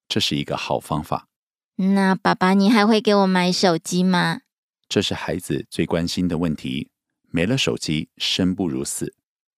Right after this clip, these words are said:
Speaker 1: 不会，你只能够用哥哥不用的旧手机，一年后再看看，或许有机会用压岁钱买一只手机。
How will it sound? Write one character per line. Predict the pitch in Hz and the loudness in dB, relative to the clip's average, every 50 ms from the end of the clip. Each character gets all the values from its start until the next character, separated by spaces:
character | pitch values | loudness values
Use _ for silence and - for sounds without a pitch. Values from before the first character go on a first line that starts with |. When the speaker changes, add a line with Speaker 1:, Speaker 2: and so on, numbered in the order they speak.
| _ _ _ _ _ _ _ _ _ _ _ _ _ _ _ | _ _ _ _ _ _ _ _ _ _ _ _ _ _ _
Speaker 1:
不 | - 73 73 | -8 -6 -6
会， | 78 - - 101 82 62 - _ _ _ _ _ _ _ _ _ _ | -4 0 0 0 0 0 -4 _ _ _ _ _ _ _ _ _ _
你 | - 87 98 | -4 -2 -2
只 | 101 - - 80 | -2 -2 -4 -4
能 | 71 69 76 87 | -2 -2 -2 0
够 | - 98 92 | 2 2 2
用 | 95 95 78 76 | 2 2 0 -2
哥 | - - 101 98 | -2 -2 -2 -2
哥 | 87 - 78 | -2 -2 -4
不 | - - 78 | -4 -2 -2
用 | 78 92 92 85 | 0 0 0 0
的 | 73 - | -2 -2
旧 | - - 98 85 | -2 -2 -2 -2
手 | - - - - | -2 -4 -8 -8
机， | - - - 85 85 85 87 - _ _ _ _ _ _ _ _ _ _ | -8 -8 -4 -2 -2 -2 -4 -6 _ _ _ _ _ _ _ _ _ _
一 | - 175 | 0 2
年 | 170 139 117 113 | 2 4 2 2
后 | 117 135 123 107 78 - - | 2 2 2 2 0 -6 -10
再 | - - | -8 -8
看 | 87 - 110 | -4 -2 -2
看， | 101 - 113 82 - - _ _ _ _ _ _ _ _ _ | -2 -2 -2 -4 -4 -8 _ _ _ _ _ _ _ _ _
或 | _ - - | _ -2 0
许 | 139 - - 78 | 0 0 -2 -4
有 | 71 65 | -4 -4
机 | - - - 98 | -4 -4 -4 -4
会 | 95 - 104 90 | -2 0 0 0
用 | 87 92 82 76 80 | 0 0 -2 -2 -2
压 | 90 92 92 | -2 -4 -4
岁 | 95 - - - - | -4 -4 -6 -6 -6
钱 | - - - 64 62 65 - - | -6 -6 -6 -6 -6 -6 -8 -8
买 | - - - | -8 -8 -8
一 | - 67 | -8 -8
只 | - - 87 | -6 -6 -4
手 | - - - - | -4 -4 -4 -6
机。 | - - - 104 117 | -6 -4 -4 -4 -4